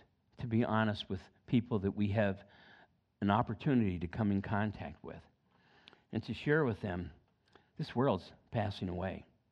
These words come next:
The sin of this world is just amazing. I honestly don't b-, even understand how we can go much longer. And when we see these nations gathered against Israel, as mentioned in Ezekiel thirty-eight, on the north,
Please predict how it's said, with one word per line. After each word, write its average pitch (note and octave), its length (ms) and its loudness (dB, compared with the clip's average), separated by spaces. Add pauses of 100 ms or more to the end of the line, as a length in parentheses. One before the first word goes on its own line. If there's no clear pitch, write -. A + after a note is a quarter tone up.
(680)
The - 40 -10
sin C#3 240 2
of C3 140 0
this A#2+ 200 -2
world A2 480 2
is G2 200 -6
just G2 420 -4 (380)
amazing. G2+ 540 -2 (920)
I C#3 160 8
honestly D3 420 4
don't C3 340 2
b-, C#3 80 0 (420)
even C#3 260 4
understand B2+ 600 2
how G#2+ 140 4
we G#2+ 100 2
can G#2+ 160 2
go G2+ 160 4
much G2 260 0
longer. G2+ 440 -2 (720)
And B2+ 100 4
when B2 120 8
we D3+ 100 6
see F3+ 220 2
these D#3 260 2
nations A#2+ 540 2
gathered A2 440 4
against G#2+ 360 2
Israel, G2+ 500 0 (480)
as E2+ 160 -4
mentioned A2+ 320 4
in G2 80 4
Ezekiel A2 420 2
thirty-eight, G#2+ 600 0 (640)
on A#2 120 6
the C#3 60 6
north, G2+ 360 4